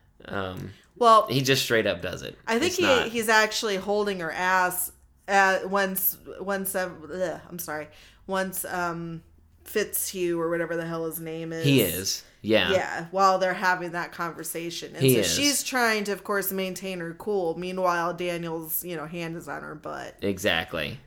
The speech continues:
Speaker 2: And so, you know, he ends up, you know, leaving the elevator and stuff like that, and they continue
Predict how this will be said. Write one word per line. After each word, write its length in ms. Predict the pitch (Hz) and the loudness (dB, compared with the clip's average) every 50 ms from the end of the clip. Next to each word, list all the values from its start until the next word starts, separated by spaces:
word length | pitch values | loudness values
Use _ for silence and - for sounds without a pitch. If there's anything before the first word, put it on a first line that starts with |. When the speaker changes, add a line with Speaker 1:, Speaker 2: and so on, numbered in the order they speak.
| - - | -12 -8
Speaker 2:
And 240 | 170 165 165 165 | -8 -6 -4 -4
so, 520 | - - 185 170 165 170 170 170 160 127 - 156 | -2 -2 0 0 0 0 0 0 -2 -4 -4 -4
you 180 | 202 196 190 | -4 -2 -2
know, 380 | 185 165 156 175 160 160 180 - _ - | -2 -2 -2 -2 -4 -4 -8 -12 _ -18
he 340 | 190 - - 220 220 208 202 | -16 -14 -10 -6 0 2 2
ends 300 | 196 185 185 170 180 190 | 2 2 2 0 0 2
up, 300 | 180 175 - - - - - - _ - - | 2 2 0 -2 -8 -18 -20 -20 _ -16 -10
you 140 | 175 190 180 | -8 -8 -6
know, 140 | 165 160 160 | -4 -4 -2
leaving 320 | 170 180 180 165 175 170 | -2 -2 -2 -2 -4 -6
the 100 | 160 - | -8 -6
elevator 520 | 175 170 170 170 160 165 160 160 160 160 160 | -4 -2 -2 -2 -2 -2 -4 -4 -4 -4 -4
and 140 | 165 165 | -4 -4
stuff 280 | 160 - - 156 - - | -6 -4 -6 -6 -6 -6
like 180 | 160 156 156 - | -8 -8 -6 -4
that, 280 | 165 160 165 160 151 | -2 0 0 -2 -2
and 80 | 165 170 | -2 -2
they 220 | 165 165 165 165 156 | -2 -2 -2 -4 -6
continue 720 | - - 175 170 170 175 175 170 160 160 156 151 - | -8 -8 -8 -8 -6 -6 -6 -4 -4 -6 -6 -8 -10